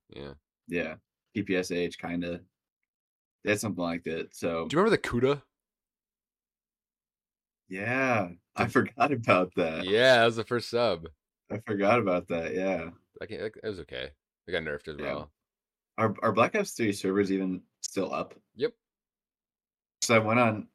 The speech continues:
Speaker 2: multiplayer today and there's nothing.
Speaker 1: You went out to see the guns?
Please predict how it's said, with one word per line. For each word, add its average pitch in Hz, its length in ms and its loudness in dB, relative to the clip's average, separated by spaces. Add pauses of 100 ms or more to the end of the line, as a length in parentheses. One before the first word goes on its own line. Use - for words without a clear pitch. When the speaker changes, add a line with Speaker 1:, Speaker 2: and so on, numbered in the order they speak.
(160)
Speaker 2:
multiplayer 98 600 -2
today 90 180 0
and 87 100 -2
there's 85 160 -6
nothing. 78 320 -12 (800)
Speaker 1:
You 143 180 2
went 151 240 12
out 139 300 10
to 123 100 -4
see 135 140 0
the 117 120 4
guns? 107 440 4